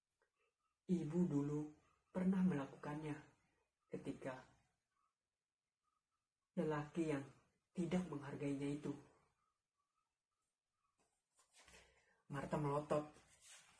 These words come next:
kepada Martha yang sudah tidak berkutik di hadapannya. Dan malam itu, tepat di usianya ketiga puluh, Martha telah mengalami dua hal yang paling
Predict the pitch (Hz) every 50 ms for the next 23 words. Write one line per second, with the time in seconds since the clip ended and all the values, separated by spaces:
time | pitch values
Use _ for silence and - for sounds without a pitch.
0 | _ _ _ _ - - - 139 131 131 127 127 127 123 - - 135 - - -
1 | - - - - - _ _ _ _ _ _ _ _ _ _ _ _ _ _ _
2 | _ _ _ _ _ _ _ _ _ _ _ _ _ _ _ - 143 - - -
3 | 139 139 135 - 139 131 131 - 139 151 - - - 147 147 151 - 175 147 139
4 | 131 127 135 143 - - - 131 127 127 127 127 - - - - _ _ _ _
5 | _ _ _ _ _ _ _ _ _ _ _ - - - - - - - 151 143
6 | 135 139 139 135 135 131 135 135 131 - - 156 151 139 131 131 - - - _
7 | _ _ _ _ _ _ _ _ _ _ _ - 180 180 - - 185 180 156 147
8 | 143 - - - 151 139 143 135 - 143 143 139 131 139 139 - - 139 143 151
9 | 156 151 147 147 - - _ _ _ _ _ _ _ _ _ _ - 160 151 151
10 | - - 165 165 - - 139 - - 143 139 135 139 139 135 139 139 147 156 156
11 | 151 139 143 135 131 - 175 175 175 - 139 - - 131 135